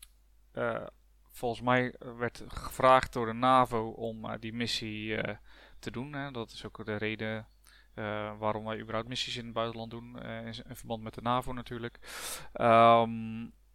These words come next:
en uiteindelijk blijkt dat, ehm, de P van de A, die wilde niet afwijken van het, eh, besluit om tot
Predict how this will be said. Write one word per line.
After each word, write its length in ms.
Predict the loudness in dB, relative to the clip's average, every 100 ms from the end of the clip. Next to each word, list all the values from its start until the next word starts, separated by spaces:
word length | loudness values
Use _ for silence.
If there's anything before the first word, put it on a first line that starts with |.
| _
en 140 | -2 2
uiteindelijk 760 | 2 4 6 6 4 0 -4 _ _ _ _ -12 4
blijkt 440 | 8 8 6 0
dat, 440 | 4 4 2 -4 -2
ehm, 540 | 4 6 6 4 0 -12 _ _ _ _
de 100 | -8
P 240 | 8 10 10
van 100 | 8
de 60 |
A, 360 | 8 8 4 -4
die 180 | -10 -2
wilde 220 | -2 0
niet 180 | -4 0
afwijken 520 | 2 6 6 6 2
van 300 | 6 4 4
het, 200 | -6 -4
eh, 80 | -4
besluit 420 | -2 0 0 0
om 160 | -6 -10
tot 180 | -12